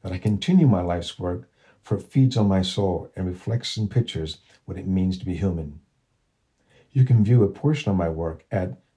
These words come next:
charles f stonewall dot com. Thank you for listening.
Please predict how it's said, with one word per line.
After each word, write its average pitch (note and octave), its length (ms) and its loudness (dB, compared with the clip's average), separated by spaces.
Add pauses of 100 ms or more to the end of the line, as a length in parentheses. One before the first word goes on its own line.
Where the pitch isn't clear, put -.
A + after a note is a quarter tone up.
charles G#2 640 -2
f G2 240 -2 (140)
stonewall F#2 580 -4
dot F2 300 -2
com. D#2 400 -8 (800)
Thank A2 200 2
you A2+ 60 2
for G2 160 0
listening. E2 520 -4